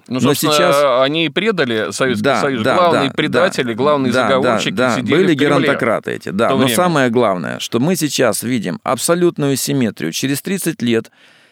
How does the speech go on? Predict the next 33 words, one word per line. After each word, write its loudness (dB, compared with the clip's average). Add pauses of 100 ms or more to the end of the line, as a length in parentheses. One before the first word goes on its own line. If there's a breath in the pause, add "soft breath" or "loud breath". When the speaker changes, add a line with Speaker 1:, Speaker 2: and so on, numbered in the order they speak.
(100)
Speaker 2:
теперь 0
Америка 0
наступила, 0
э, 0
на 2
эти -4
грабли. -2 (240 loud breath)
Они 0
пошли 0
по 0
пути -2
догматизма -2
идеологического, -2 (320 loud breath)
так -2
называемого 0
демократического, -2
который -2
не -2
имеет -2
никакого 0
отношения -2
к -8
реальности. -2
Фактически -4
там -2
олигархия -4 (280 loud breath)
в -12
С -2
Ш -2
А, 0
мы 0
это -4
знаем. -2